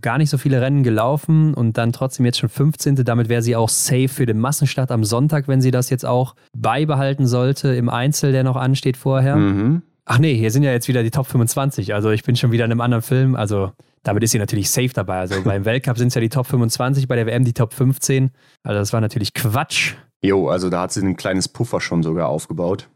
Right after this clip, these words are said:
Speaker 1: Ja, also da wird nichts mehr anbrennen können, weil die fünfundzwanzigste ist Sophia Schneider und die hat schon, ja, hundertsechzig Punkte, gut Rückstand auf Martha Olsby-Reuseland. Also da kann nichts mehr passieren.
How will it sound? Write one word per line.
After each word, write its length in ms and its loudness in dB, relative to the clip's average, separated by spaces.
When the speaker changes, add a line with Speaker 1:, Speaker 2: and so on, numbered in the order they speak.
Speaker 1:
Ja, 80 0
also 160 0
da 320 0
wird 400 -4
nichts 300 0
mehr 100 -2
anbrennen 300 2
können, 260 0
weil 160 2
die 60 -4
fünfundzwanzigste 680 0
ist 100 0
Sophia 300 2
Schneider 500 0
und 180 -2
die 200 2
hat 180 0
schon, 400 2
ja, 360 -2
hundertsechzig 560 0
Punkte, 320 2
gut 220 0
Rückstand 360 0
auf 160 -2
Martha 260 0
Olsby-Reuseland. 640 0
Also 160 -2
da 140 -2
kann 180 -2
nichts 220 -2
mehr 80 0
passieren. 480 0